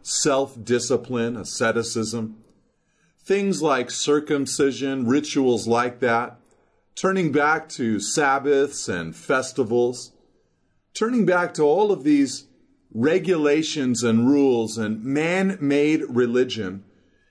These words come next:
in order to transform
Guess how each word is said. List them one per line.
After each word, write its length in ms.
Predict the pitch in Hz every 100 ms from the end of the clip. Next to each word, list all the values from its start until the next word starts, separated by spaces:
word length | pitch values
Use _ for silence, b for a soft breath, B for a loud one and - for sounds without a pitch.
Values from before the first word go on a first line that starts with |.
| _
in 180 | - 165
order 440 | 165 190 220 214 214
to 800 | - 185 160 156 151 151 143 - _ _ -
transform 1500 | - - 185 202 196 185 - - 185 185 131 98 107 120